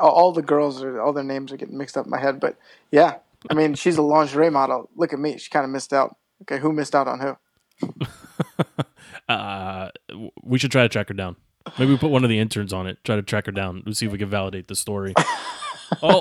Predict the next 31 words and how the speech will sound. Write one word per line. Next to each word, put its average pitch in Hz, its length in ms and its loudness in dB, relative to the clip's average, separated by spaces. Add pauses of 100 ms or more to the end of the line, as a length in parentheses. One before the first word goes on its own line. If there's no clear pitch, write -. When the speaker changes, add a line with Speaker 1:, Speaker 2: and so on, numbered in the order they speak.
Speaker 2:
all 180 160 8
I 175 100 8
can 165 180 2
recall, 135 460 4
Mister 127 300 -4
Steve, 120 340 0
is, 107 240 -4
uh, 110 160 -4
the, 107 100 -6 (160)
the 117 320 -2 (240)
infamous, 135 520 -2
uh, 104 260 2
strolls 135 380 6
up 127 120 -2
and 123 80 2
down 113 220 2
one 113 160 0
twenty-three 110 640 -4
in, 107 240 -6
uh, 101 120 -2
Vienna, 107 340 -2
Virginia. 98 520 -6
Speaker 1:
Vienna, 151 440 6
Virginia. 180 680 6
Speaker 2:
Between 123 260 0
Anita's, 131 380 4
Speaker 1:
Our 180 140 10
Speaker 2:
uh, 180 40 4 (180)
Speaker 1:
roots. - 140 -4
Speaker 2:
Anita's 127 540 0
m-, 117 240 -4